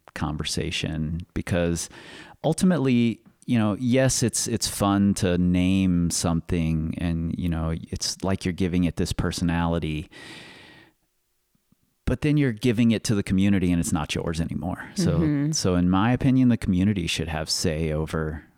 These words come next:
Speaker 1: what it's called. And if it's harmful to some members of the community,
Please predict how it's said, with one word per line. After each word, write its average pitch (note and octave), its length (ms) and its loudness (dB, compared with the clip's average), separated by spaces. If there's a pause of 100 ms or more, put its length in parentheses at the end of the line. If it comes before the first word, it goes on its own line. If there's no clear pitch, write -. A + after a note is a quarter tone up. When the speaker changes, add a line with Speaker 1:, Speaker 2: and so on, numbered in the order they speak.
(240)
Speaker 1:
what E2+ 200 -2
it's - 160 -6
called. E2 480 -4
And F2 100 -2
if F2 140 -6
it's - 300 -8
harmful F2 540 -4
to - 140 -4
some E2+ 280 -2
members F2 340 0
of D#2+ 40 -6
the E2+ 80 -2
community, F2 680 -2